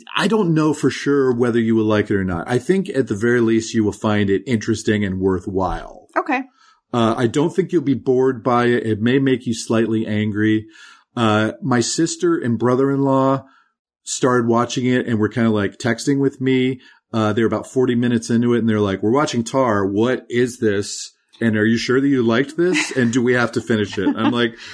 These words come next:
Speaker 1: "Well, like, this," like, she had some questions for me of, like, "This is what's going on with it," of, like, you know, "If you wanna push through, like, uh, you know, but if you wanna give up, that's fine." They pushed through. They really did not like it.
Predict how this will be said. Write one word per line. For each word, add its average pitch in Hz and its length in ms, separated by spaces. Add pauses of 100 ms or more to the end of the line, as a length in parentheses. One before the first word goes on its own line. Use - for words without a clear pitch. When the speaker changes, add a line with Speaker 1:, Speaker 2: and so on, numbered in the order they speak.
(200)
Speaker 1:
"Well, 294 380
like, 208 160
this," 185 200
like, 143 320
she 156 100
had 143 120
some 151 140
questions 131 400
for 135 180
me 135 60
of, 127 80
like, 139 140
"This 208 180
is 196 100
what's 180 200
going 151 280
on 143 340 (300)
with 131 280
it," 131 280
of, 120 160
like, 123 380
you 139 80
know, 135 160
"If 135 140
you 165 80
wanna 160 180
push 156 460
through, 131 480
like, 117 340 (220)
uh, 113 580
you 135 140
know, 117 120
but 135 120
if 139 100
you 147 80
wanna 143 140
give 131 180
up, 131 160
that's 131 200
fine." 113 340 (260)
They 113 100
pushed 156 380
through. 139 460 (280)
They 107 120
really 113 260
did 143 140
not 139 240
like 117 280
it. 120 220